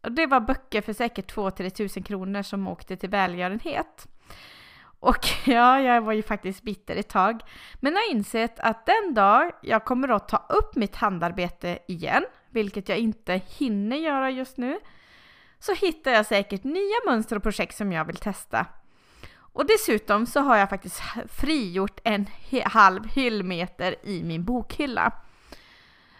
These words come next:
För det är bara saker. Och hur hade jag gjort om vårat hus hade brunnit upp? Då hade jag ju inte heller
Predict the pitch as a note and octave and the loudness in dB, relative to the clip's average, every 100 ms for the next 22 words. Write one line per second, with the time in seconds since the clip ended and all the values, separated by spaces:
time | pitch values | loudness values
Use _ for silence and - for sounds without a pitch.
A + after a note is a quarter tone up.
0 | - G4+ G#4 C#4 G3+ G#3 F3 - - F#2 | -2 0 4 2 4 4 4 0 -2 -2
1 | F#3 - - - C#4+ D#4 - C#4 - F4 | -2 -6 -6 -2 0 0 -2 -6 0 0
2 | F4 F4 D#4 B3+ B3 A3 G3 F#3 - - | 0 0 0 2 0 0 -2 -4 -8 -4
3 | A3 G3 F3 F3 - E3+ - F3 F3+ F#3+ | -2 2 0 0 -4 -4 -4 -8 -4 -4
4 | E3+ F3+ D#4 E4 - C#4 C4+ D#4 D4+ D4 | -4 -4 -4 -4 -2 0 2 2 0 -2
5 | D4 C4 A3+ D#4+ G#4+ B3+ F3+ | -4 -2 0 2 2 2 2